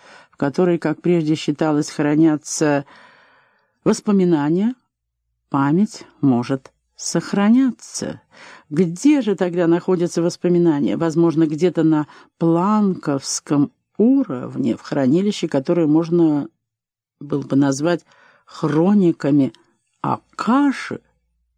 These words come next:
в кавычках. Возможно, мозг всего лишь инструмент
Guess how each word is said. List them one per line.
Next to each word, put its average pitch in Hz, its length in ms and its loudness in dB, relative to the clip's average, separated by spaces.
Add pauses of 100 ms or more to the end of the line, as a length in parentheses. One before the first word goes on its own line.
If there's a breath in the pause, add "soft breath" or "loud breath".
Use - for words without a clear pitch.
(220)
в - 140 -20
кавычках. - 560 -4 (320)
Возможно, 139 580 0
мозг 175 380 0 (280 soft breath)
всего 190 280 0
лишь 208 180 -2
инструмент 190 800 2